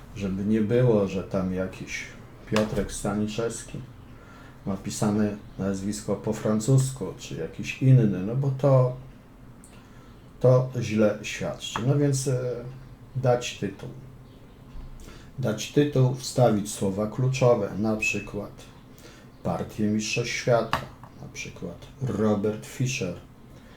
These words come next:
na przykład, e, no, coś tam jeszcze.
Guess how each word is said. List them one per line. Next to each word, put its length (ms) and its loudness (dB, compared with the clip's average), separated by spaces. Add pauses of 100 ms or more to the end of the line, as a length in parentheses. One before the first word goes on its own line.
(280)
na 200 0
przykład, 760 -6 (2000)
e, 60 2
no, 140 4 (140)
coś 200 -14
tam 100 -12 (160)
jeszcze. 200 -16